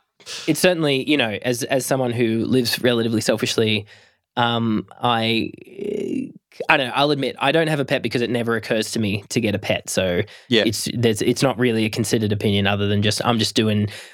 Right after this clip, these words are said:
Speaker 1: like with a lot of things that I don't do, I just don't do them because I'm,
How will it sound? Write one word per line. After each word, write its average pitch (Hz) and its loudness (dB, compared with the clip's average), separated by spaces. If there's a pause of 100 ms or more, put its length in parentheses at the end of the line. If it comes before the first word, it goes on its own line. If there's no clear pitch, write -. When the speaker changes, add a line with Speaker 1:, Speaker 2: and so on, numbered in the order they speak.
Speaker 1:
like 143 4
with 135 -2
a 127 2
lot 127 2
of 117 -6
things 113 -4
that 113 0
I 110 0
don't 107 -2
do, 98 -2
I 107 2
just 104 -4
don't 107 0
do 110 0
them 104 0
because 104 0
I'm, 104 0